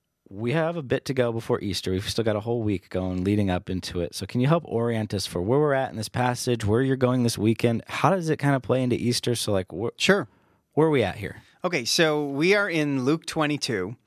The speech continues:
Speaker 2: and Luke twenty-two starts out with man's plan of destruction. You've got the
Speaker 1: Mm.
Speaker 2: chief priests and the scribes seeking how to put Jesus to death. Matthew twenty-two, verse two says,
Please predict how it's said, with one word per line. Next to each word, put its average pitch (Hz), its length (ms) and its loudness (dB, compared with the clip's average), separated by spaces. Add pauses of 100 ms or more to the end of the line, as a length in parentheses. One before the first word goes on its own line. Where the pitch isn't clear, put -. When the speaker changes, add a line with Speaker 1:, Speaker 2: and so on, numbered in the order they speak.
(400)
Speaker 2:
and 135 320 2
Luke 185 160 2
twenty-two 180 480 0
starts 139 400 0
out 127 280 0
with 120 480 0
man's 135 380 2
plan 131 300 2
of 117 120 -4
destruction. 107 800 -2
You've 92 140 -8
got 107 180 -2
the 107 100 -6
Speaker 1:
Mm. - 60 -18
Speaker 2:
chief - 540 -2
priests 135 600 2
and 123 140 -2
the 110 60 -4
scribes 123 720 0
seeking 160 420 0
how 120 240 -2
to 117 120 -8
put 120 200 -6
Jesus 120 380 -2
to 120 100 -8
death. 123 500 -4 (460)
Matthew 117 220 0
twenty-two, 113 540 -2
verse 110 280 -6
two 113 260 -2
says, 101 540 0